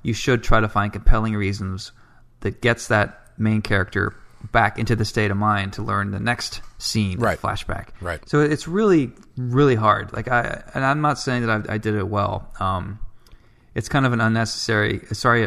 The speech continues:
Speaker 1: sorry, it's kind of a necessary evil that I've heard, I've had to deal with because I just tend to write complicated stuff that, I don't know, involves pl-, one day I wanna write a nice linear, very clean,
Speaker 2: <laughs>
Speaker 1: you know, John Wick type of story that doesn't involve a lot of complicated flashbacks, but I just, I always seem to overcomplicate the scripts.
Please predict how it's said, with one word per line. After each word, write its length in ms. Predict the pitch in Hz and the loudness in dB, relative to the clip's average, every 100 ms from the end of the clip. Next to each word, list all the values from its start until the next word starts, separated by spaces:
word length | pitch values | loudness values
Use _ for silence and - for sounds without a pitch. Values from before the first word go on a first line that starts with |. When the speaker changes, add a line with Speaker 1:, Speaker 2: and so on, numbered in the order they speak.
| - | -2
Speaker 1:
sorry, 280 | - - 92 | -10 -8 -8
it's 140 | - | -6
kind 140 | - 120 | -2 0
of 80 | 113 | 0
a 40 | |
necessary 560 | 107 107 - 117 104 101 | -2 -2 -4 -2 0 0
evil 300 | 104 98 98 | -2 -2 -4
that 80 | |
I've 140 | 98 - | -4 -2
heard, 280 | 104 - - | -4 -4 -10
I've 80 | 104 | -6
had 140 | 107 98 | -4 -4
to 40 | |
deal 220 | 87 101 95 | -4 -2 -2
with 160 | 90 | -4
because 240 | 98 107 98 | -8 -6 -6
I 40 | |
just 200 | 98 95 | -8 -10
tend 200 | - 101 | -6 -4
to 60 | 101 | -2
write 220 | 101 98 - - | -4 -4 -10 -12
complicated 580 | - 107 101 - 92 92 | -6 -4 -4 -4 -4 -4
stuff 320 | - 101 98 | -2 -2 -2
that, 160 | - - - - - - | -6 -8 -14 -4 -2 -2
I 100 | 98 | -2
don't 100 | 101 | 0
know, 160 | 104 95 | 0 -2
involves 280 | 92 98 98 | -2 -2 -2
pl-, 140 | - - - - | -4 -8 -8 2
one 120 | 170 | 6
day 180 | 185 165 | 8 8
I 40 | |
wanna 220 | 147 135 | 6 4
write 180 | 127 123 | 6 6
a 60 | 117 | 6
nice 260 | 120 117 - | 2 0 -2
linear, 480 | 120 113 107 104 104 - | -2 -2 0 -2 -4 -4
very 280 | - 110 107 | 0 2 0
clean, 580 | - - 117 110 104 107 - - | -2 -6 -2 0 -2 -2 -6 -8
Speaker 2:
<laughs> 200 | 135 - | -10 -6
Speaker 1:
you 60 | 120 | -2
know, 220 | 98 95 - - 82 | -2 2 2 2 0
John 360 | 139 123 120 113 | 4 6 6 6
Wick 220 | 127 - | 4 6
type 240 | - 107 113 | 6 6 2
of 40 | |
story 420 | - - 110 101 92 | -4 0 2 2 0
that 140 | 101 | 0
doesn't 300 | 117 113 113 | 2 2 0
involve 300 | 110 110 101 | 0 2 2
a 40 | |
lot 180 | 101 104 | 2 0
of 160 | 101 - | 0 -6
complicated 560 | 104 110 - 92 90 | -2 0 0 -2 -6
flashbacks, 600 | - 95 101 - - - | -4 -4 -4 -6 -8 -8
but 220 | - 92 - | -6 -6 -6
I 60 | |
just, 240 | - 107 - | -8 -8 -4
I 100 | 113 | -2
always 180 | 117 113 | 0 -2
seem 140 | - 104 | -4 -4
to 60 | |
overcomplicate 640 | 104 98 - 95 - - 95 | -4 -6 -6 -8 -8 -10 -12
the 80 | - | -12
scripts. 380 | - 101 - | -8 -8 -8